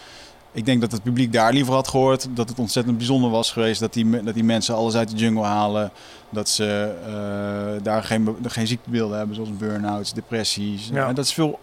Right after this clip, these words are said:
Speaker 1: behapbaarder.
Speaker 2: Ja.
Speaker 1: Daar heb ik goede feedback op gehad, hoor, van een paar, eh, een paar vrienden van me. Eh, dus dat is wel een, eh, een les voor mij geweest. Maar joh, hey,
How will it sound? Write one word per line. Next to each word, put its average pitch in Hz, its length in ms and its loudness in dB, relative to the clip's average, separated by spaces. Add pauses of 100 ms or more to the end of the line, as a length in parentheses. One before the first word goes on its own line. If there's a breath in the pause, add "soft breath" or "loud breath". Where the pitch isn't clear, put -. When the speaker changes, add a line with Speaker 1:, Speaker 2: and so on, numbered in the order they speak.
(140)
Speaker 1:
behapbaarder. 110 840 0 (120)
Speaker 2:
Ja. 135 100 -4
Speaker 1:
Daar 127 100 -4
heb 123 140 -6
ik 127 60 -10
goede 151 160 2
feedback 135 360 2
op 113 100 -2
gehad, 107 200 0
hoor, 139 160 0
van 123 140 2
een 117 80 0
paar, 117 580 0
eh, 113 60 -4 (180)
een 135 240 -10
paar 117 120 -2
vrienden 120 280 2
van 117 200 2
me. 117 100 0 (720 loud breath)
Eh, 113 460 -2
dus 120 180 -4
dat 135 120 -2
is 131 60 0
wel 135 200 4
een, 123 120 2
eh, 127 180 -2
een 117 60 -4
les 123 160 -2
voor 120 120 -4
mij 113 160 -4
geweest. 98 300 -12
Maar 123 280 6
joh, 123 180 4
hey, 120 240 2